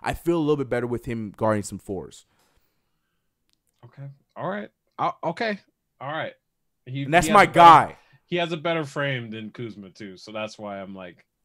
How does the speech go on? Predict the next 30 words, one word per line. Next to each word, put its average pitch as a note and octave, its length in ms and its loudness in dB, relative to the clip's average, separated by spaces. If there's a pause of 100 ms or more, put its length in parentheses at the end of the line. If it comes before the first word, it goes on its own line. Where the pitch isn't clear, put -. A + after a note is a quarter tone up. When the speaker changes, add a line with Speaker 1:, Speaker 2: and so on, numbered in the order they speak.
(840)
Speaker 2:
all A#3+ 120 -6
right. G3+ 200 -6 (200)
I, A2+ 120 -12 (240)
okay. D3+ 280 -6
Speaker 1:
And C#3 240 -2
Speaker 2:
I C3 40 -2
Speaker 1:
much D3 140 6
Speaker 2:
see - 100 -6
it - 20 2
Speaker 1:
younger G#2 300 0
Speaker 2:
now. F#2+ 80 -10
Speaker 1:
than G#2 140 -4
Kuzma. E2 480 -10 (440)
Remember A#2 280 -2
that F#2+ 120 -4
Speaker 2:
Yes. - 80 -14
Speaker 1:
part. D#2+ 240 -10 (180)
Much C3+ 480 -10
Speaker 2:
Oh. G#2 40 -6
Speaker 1:
younger. E2+ 320 -14 (1120)
Speaker 2:
My - 160 -2
bad. - 300 -10
Speaker 1:
<laughs> - 40 -18 (1400)
Speaker 2:
This C3+ 120 -18
is, C#3+ 80 -18
like, C3 220 -8
two F#3 140 -6
years D3+ 280 -4
younger, A#2+ 320 -6
right? C#3 340 -6